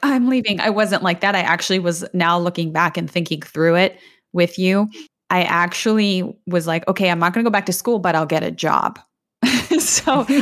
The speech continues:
I'll get a, I'll get a really stable nine-to-five job. And so I went into a, what you think of when you think of a corporate job. It was in Washington, D C. It was health policy research. We dressed formally.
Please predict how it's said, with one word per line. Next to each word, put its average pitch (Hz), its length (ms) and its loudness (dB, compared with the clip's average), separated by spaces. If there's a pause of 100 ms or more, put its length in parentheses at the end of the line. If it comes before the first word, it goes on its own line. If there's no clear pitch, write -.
I'll 233 120 4
get - 120 0
a, 254 200 2
I'll 214 100 4
get 220 140 2
a 214 60 0
really 220 220 0
stable 196 400 2
nine-to-five 180 480 0
job. 98 360 0 (480)
And 190 120 -2
so 190 100 2
I 185 80 4
went 190 320 0
into 175 720 -2
a, 160 180 -4 (220)
what 233 300 0
you 247 120 2
think 202 240 -2
of 185 160 2
when 165 140 0
you 165 120 -14
think 175 360 -8
of 165 200 2
a 160 120 0
corporate - 560 -2
job. 165 500 0
It 151 100 -2
was 165 180 0
in 160 160 -8
Washington, 208 560 2
D 220 120 2
C. 180 460 -6 (460)
It 175 60 -2
was 151 200 -4
health 180 340 -2
policy 190 460 0
research. 175 800 0 (640)
We 170 560 0
dressed 170 400 0
formally. 214 760 2